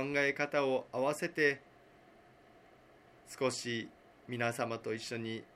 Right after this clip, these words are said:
考える時間にしていきたいと思います。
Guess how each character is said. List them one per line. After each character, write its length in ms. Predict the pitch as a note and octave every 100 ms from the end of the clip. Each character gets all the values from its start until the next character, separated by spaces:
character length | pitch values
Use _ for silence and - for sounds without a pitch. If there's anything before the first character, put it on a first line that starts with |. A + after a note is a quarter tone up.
| -
考 80 | B2+ B2+ B2+
え 140 | B2 A#2+
る 120 | A2+
時 140 | A#2+
間 280 | B2 A#2+ B2+
に 200 | B2+ C3 - - - - - -
し 80 | -
て 140 | B2+
い 80 | A#2
き 100 | -
た 160 | D3+ D3+
い 80 |
と 260 | D3+ B2+ A#2 -
思 200 | A2 A2
い 80 | G#2
ま 140 |
す。 80 | F#2